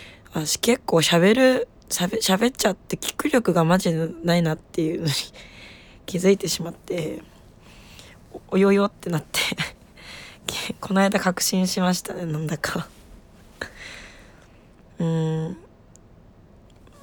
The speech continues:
で、その百回目の放送でですね、あのー、まあ、サクッと、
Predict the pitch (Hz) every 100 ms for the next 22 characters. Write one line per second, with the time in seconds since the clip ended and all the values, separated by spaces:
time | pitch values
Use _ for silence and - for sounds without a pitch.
0 | - 220 226 - - 208 208 208 196 -
1 | 180 180 - 247 262 202 160 165 180 165
2 | 160 156 147 165 160 147 135 - - -
3 | - - - - - - - - - -
4 | - - - - - - - - _ _
5 | - - 170 165 160 160 160 156 156 156
6 | 151 156 202 208 - - - - - 190